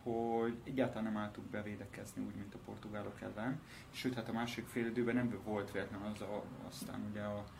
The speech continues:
a vezetés, hát kifejezetten tetszetős támadásokkal is, ö,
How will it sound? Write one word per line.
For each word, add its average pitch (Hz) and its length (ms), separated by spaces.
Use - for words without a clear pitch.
a - 60
vezetés, 120 640
hát 127 140
kifejezetten 104 1080
tetszetős - 440
támadásokkal 104 720
is, - 320
ö, 101 280